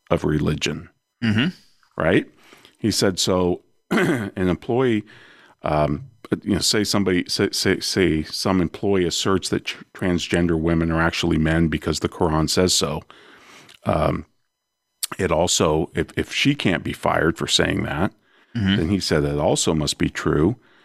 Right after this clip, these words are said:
Speaker 1: that they can't fire somebody else for saying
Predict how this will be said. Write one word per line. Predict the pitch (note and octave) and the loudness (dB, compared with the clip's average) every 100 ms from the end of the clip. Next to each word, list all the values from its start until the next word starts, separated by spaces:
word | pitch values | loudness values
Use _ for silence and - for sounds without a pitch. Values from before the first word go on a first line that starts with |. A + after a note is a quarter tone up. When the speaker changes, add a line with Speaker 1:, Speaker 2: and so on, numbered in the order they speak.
| _ _ | _ _
Speaker 1:
that | - D2+ | -4 -2
they | E2 | -2
can't | - F#2 E2+ - | 0 0 0 0
fire | - E2 D#2 D2+ - | 0 2 2 2 0
somebody | - E2+ C#2+ D#2+ | -2 -2 0 0
else | A2+ - | 0 -2
for | - | -4
saying | - - D#2+ D2+ D2 E2 | -2 0 2 2 0 -2